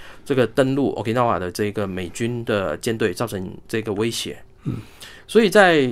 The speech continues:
Speaker 1: 菲律宾战役的时候，这雷台湾战役的时候啊，就大概一九四四年十月，美军只要他的航空母舰到台湾这附近来的时候，他们的航空，他们航空母舰上面的这些飞机都一定会来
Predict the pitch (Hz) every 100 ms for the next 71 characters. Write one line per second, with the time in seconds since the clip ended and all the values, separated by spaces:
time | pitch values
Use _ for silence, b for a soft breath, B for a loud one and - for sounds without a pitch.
0 | 107 175 170 170 165 165 139 127 107 101
1 | 117 123 135 101 117 120 113 123 110 101
2 | - 87 101 95 87 - b b - -
3 | 127 127 - 104 - 139 131 110 95 -
4 | - 101 104 - B B B - 110 156
5 | 165 123 135 151 131 107 107 123 95 117
6 | 127 117 - - - - 101 123 127 127
7 | - 123 120 101 82 92 - - 85 -
8 | - - B B B - 139 127 110 110
9 | - - 151 135 113 135 101 110 131 117
10 | 107 101 117 113 110 110 107 - - 139
11 | 117 104 92